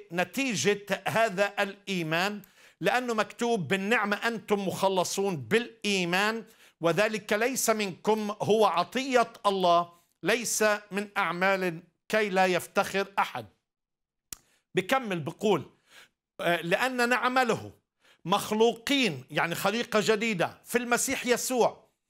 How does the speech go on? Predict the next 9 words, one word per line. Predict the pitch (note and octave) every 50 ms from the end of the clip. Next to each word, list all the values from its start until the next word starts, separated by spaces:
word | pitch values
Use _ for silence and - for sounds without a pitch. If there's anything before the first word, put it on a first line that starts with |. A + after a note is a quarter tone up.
| - _ _ _ - _ _ -
لأعمال | E3 G3+ A3 - A3 G3 F3 F#3 G3 G3+ A#3+ C4+ C#4 C4+ B3+ A#3+ A3+ A3+ A3 G#3+ G3+ F3
صالحة | - - - A#3 A#3 A3+ A3 G#3 - - - F#3
قد | F3 - - F3+ F3+ -
سبق | - - - C4 C4+ C4 A#3 A3 G#3+ - - G3+
الله | G3 F#3+ F#3 F3+ G3 G#3 G#3 F#3
فأعدها | F#3+ - G3 - - E3+ D#3 C#3+ D3 D3 A#2+ G#2 G#2 G3+ G#3 F3+ G#3 G#3+ G#3+ A3 G#3+ - _ _ _ _ _ _ - _ _
لكي | D3 E3+ - - - F3+ F3
نسلك | E3+ F3 F3+ F3+ - - F#3 F#3 F#3 F#3 - - F#3 F#3 -
فيها". | - - F3 D3+ A2 - -